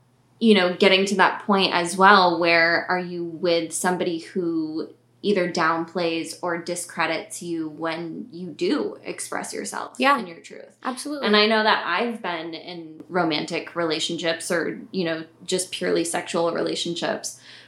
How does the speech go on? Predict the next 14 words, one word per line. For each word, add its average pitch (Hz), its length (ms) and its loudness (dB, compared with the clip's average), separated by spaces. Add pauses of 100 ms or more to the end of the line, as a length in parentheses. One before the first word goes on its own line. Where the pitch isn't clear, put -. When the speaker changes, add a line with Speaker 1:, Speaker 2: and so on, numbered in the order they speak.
(100)
Speaker 1:
with 185 380 2
people. 185 600 2
And 175 480 4 (720)
if 208 160 8
I 208 280 6 (120)
don't 165 380 2
feel 220 260 4
comfortable 233 520 0
expressing 240 520 0
myself 233 380 0
to 254 100 -2
those 233 220 -2
people, 247 400 0
Speaker 2:
Uh-huh. 214 240 6